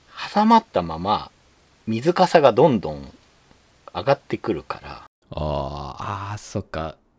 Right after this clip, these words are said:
Speaker 2: ちょっと思い出してきましたね。<laughs>
Speaker 1: はい。溺死しちゃうんです、ジョージ。
Speaker 2: うー、そうでしたね。はい。はい。
Speaker 1: で、まずここの描写が怖い。
Speaker 2: いや、怖かった気がする。俺思い出したな、それ。はい。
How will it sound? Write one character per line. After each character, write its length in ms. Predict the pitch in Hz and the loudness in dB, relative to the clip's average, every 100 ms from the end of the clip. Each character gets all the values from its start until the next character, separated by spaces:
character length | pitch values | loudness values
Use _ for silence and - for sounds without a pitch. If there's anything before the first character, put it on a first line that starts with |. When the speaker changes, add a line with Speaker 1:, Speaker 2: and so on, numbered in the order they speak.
| - | -12
Speaker 2:
ち 120 | - | -8
ょ 0 | |
っ 20 | |
と 140 | 92 85 | -8 -6
思 180 | 127 113 | 2 6
い 60 | 113 | 6
出 100 | 113 | 6
し 40 | |
て 100 | 95 | 2
き 80 | 85 | -6
ま 100 | 82 | -8
し 60 | - | -4
た 80 | |
ね。 100 | 110 - - - | -2 -2 -4 -14
<laughs> 200 | _ _ - | _ _ -8
Speaker 1:
は 280 | - 123 | 2 2
い。 100 | 98 - - - _ - | 2 -6 -20 -20 _ 0
溺 220 | 131 127 | 2 2
死 200 | - 220 | 2 4
し 120 | - | 4
ち 120 | - 196 | 6 4
ゃ 60 | |
う 100 | 147 | 4
ん 60 | 76 | -2
で 80 | - | -10
す、 120 | 98 | -10
ジ 100 | 85 | -10
ョ 80 | 71 | -10
ー 40 | |
ジ。 140 | - - - - _ _ | -12 -18 -20 -20 _ _
Speaker 2:
う 60 | 180 | -4
ー、 560 | 175 170 165 170 170 - | -2 0 2 0 0 -2
そ 200 | 170 139 | -4 -4
う 20 | |
で 100 | 147 | -6
し 80 | - | -6
た 140 | 170 | -8
ね。 160 | - 185 | -6 -8
は 320 | - 151 113 | -8 -4 -4
い。 100 | - - - - - - | -4 -8 -14 -20 -18 -2
は 200 | 127 107 | 0 0
い。 80 | - _ | -6 _
Speaker 1:
で、 420 | - 120 107 92 - | 2 4 4 2 -4
ま 300 | 117 147 226 | -2 4 4
ず 140 | 330 - | 4 0
こ 160 | - - | -2 4
こ 140 | 220 | 8
の 180 | 226 208 | 8 8
描 220 | 202 196 | 6 6
写 120 | - | 4
が 120 | 143 - | 2 0
怖 360 | - - 139 127 | 0 6 6 6
い。 20 | - _ _ | 0 _ _
Speaker 2:
い 160 | 185 175 | -10 -6
や、 180 | 147 165 | -4 -2
怖 260 | 185 180 | 2 4
か 120 | 180 175 | 4 0
っ 120 | 175 | 0
た 120 | 180 | 0
気 100 | 175 | 4
が 160 | 175 175 | 2 2
す 120 | 170 | -4
る。 80 | 123 | -10
俺 180 | 127 127 | -8 -8
思 220 | 143 156 | -8 -6
い 60 | 180 | -4
出 160 | 175 | -4
し 100 | - | -4
た 180 | - 135 | 2 4
な、 160 | 127 120 | 4 2
そ 160 | - 127 | 0 -2
れ。 100 | 123 | -2
は 360 | - - 135 123 | -6 -2 0 2
い。 160 | 101 | 0